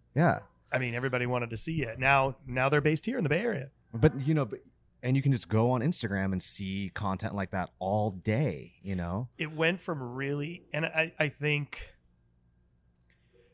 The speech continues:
Speaker 2: there was something to be said for being not surrounded with so much that spawned creativity.
Speaker 1: Right.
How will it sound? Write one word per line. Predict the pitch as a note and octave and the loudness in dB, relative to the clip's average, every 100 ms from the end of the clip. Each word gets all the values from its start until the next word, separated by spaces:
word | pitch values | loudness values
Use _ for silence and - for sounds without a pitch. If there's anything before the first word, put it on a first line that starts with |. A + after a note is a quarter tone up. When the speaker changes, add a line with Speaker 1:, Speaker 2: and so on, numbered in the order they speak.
| _ | _
Speaker 2:
there | - B2+ | -4 -2
was | B2+ A#2+ | -2 -4
something | - D3 D3+ - G#3+ G#3+ | -4 -2 -2 -2 -4 -4
to | - D3+ | -6 -6
be | C#3+ B2 | -6 -6
said | - - C#3+ A#2+ A#2 A#2 - - - - | -8 -6 -2 0 0 -4 -8 -16 -20 -12
for | C3 A#2 A2+ A2+ G#2+ G#2+ | -8 -4 -4 -4 -8 -12
being | A#2 A2+ A2+ A2+ A2+ A2 A2+ _ _ _ _ _ _ _ - | -10 -6 -6 -6 -6 -8 -10 _ _ _ _ _ _ _ -8
not | C3 C3 C3+ E3+ | -4 0 2 2
surrounded | - - D3 B2+ B2 B2 B2 C3+ D3+ D#3+ D#3+ | -2 -6 -6 -4 0 0 0 0 -2 -4 -4
with | D#3+ D#3 | -6 -6
so | - - - D#3 D#3 | -8 -10 -4 -4 -2
much | D3+ D#3+ F3+ - - - - - _ _ _ _ _ _ _ | -2 -4 -6 -12 -14 -16 -20 -20 _ _ _ _ _ _ _
that | C3 C3+ B2+ - _ - | -6 -4 -4 -8 _ -16
spawned | - - C3 B2 A#2 | -10 -2 2 2 0
creativity. | - B2 A2+ A#2+ A2 C#3+ _ - | -4 -4 -4 -6 -10 -16 _ -4
Speaker 1:
Right. | F#2+ | -4